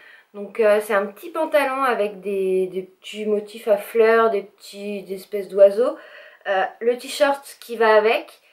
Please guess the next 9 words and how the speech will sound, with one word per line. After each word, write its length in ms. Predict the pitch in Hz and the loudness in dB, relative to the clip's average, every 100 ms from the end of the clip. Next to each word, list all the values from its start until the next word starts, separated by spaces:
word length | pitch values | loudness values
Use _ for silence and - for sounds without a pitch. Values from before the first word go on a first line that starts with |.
| _ _ _ | _ _ _
Et 300 | 262 294 269 | -6 -6 -2
il 40 | |
y 60 | 254 | 0
a 80 | 254 | 2
le 160 | 254 | 4
body 480 | 233 240 220 226 269 | 4 4 2 -2 2
aussi, 420 | 226 - 247 262 | 2 0 -12 0
euh, 300 | 220 202 190 - | 6 6 6 2
assorti. 680 | 226 233 220 - 240 - | -2 -4 -10 -14 -20 -20